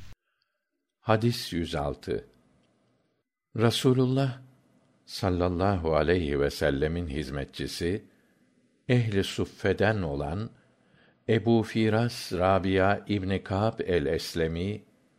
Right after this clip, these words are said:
Allah ondan razı olsun, şöyle demiştir: "Peygamber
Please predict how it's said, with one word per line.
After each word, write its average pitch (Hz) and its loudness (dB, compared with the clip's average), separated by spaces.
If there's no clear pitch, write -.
Allah 87 2
ondan 82 0
razı 80 0
olsun, 107 -4
şöyle 76 4
demiştir: - -8
"Peygamber 123 4